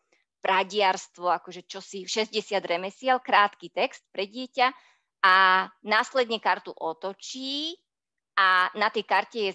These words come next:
znázornených šesť vybraných slov, ale len tri sa nachádzajú v tom texte. Takže on označí, tu, toto vidíte na tomto obrázku, on označí tie, ktoré boli zároveň, tu je korito, korito, dobytok, dobytok, hmyz, hmyz.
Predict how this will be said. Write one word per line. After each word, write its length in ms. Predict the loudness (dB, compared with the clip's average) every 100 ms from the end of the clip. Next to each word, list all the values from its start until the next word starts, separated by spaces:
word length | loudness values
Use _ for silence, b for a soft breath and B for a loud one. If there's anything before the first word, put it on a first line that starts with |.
| -2
znázornených 640 | -2 -2 -6 -12 -16 -14
šesť 320 | -6 -6 -6
vybraných 400 | -10 -4 -4 -4
slov, 320 | -8 0 2
ale 320 | 2 2 2 -2
len 60 | -4
tri 240 | -2 -2 -4 _
sa 240 | _ 0 4
nachádzajú 880 | 2 0 -2 0 0 0 -2 -6
v 80 | -6
tom 160 | -8 -4
texte. 480 | -4 -4 -6 -12 -10
Takže 240 | -8 -6
on 160 | -6 -4
označí, 800 | 0 0 2 0 0 -12 -12 -14 -16 b b _
tu, 80 | -10
toto 240 | -10 -8 -8
vidíte 320 | -8 -10 -8
na 80 | -8
tomto 320 | -8 -10 -4
obrázku, 560 | 2 4 2 0 -12 -8
on 160 | -6 -6
označí 640 | -8 -6 -6 -6 -10 -10 b b b
tie, 320 | _ 0 0 0
ktoré 320 | -4 -4 -4 -6
boli 240 | -8 0
zároveň, 480 | 2 2 0 -6 -12
tu 160 | -16
je 40 | -16
korito, 480 | -6 -6 -6 -10 -14
korito, 400 | -8 -10 -8 -14
dobytok, 480 | -10 -12 -12 -18 -12
dobytok, 560 | -12 -12 -16 -20 -20
hmyz, 320 | -16 -16 -16 -20
hmyz. 320 | -20 -20